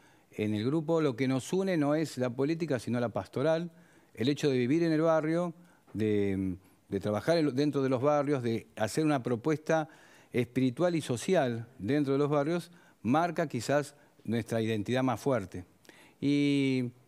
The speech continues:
por eso las aspiraciones nuestras no pasan por la política, aunque tengamos relaciones con toda la dirigencia política,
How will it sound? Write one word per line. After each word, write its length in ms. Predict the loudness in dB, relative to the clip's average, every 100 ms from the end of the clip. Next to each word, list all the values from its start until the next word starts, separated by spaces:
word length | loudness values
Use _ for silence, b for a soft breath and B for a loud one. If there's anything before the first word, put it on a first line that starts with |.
| -10
por 260 | -4 -2 0
eso 120 | 2
las 160 | 0 0
aspiraciones 500 | 0 0 0 0 0
nuestras 300 | 0 0 0
no 240 | 0 0
pasan 500 | 0 0 0 -2 -4 -6 b b b -20 -20 _ -10
por 140 | -2 0
la 140 | 2
política, 400 | 0 0 2 2 4
aunque 280 | 4 4 2
tengamos 640 | 2 4 4 4 0 -4 -4
relaciones 720 | 0 0 0 0 0 -2 -10 b b b b -20 -20 -20 -20 -10
con 260 | -4 -2 0
toda 260 | 2 2
la 240 | 2 0 0
dirigencia 480 | -2 -2 -2 -2
política, 760 | -2 0 0 0 -2 0 0 -2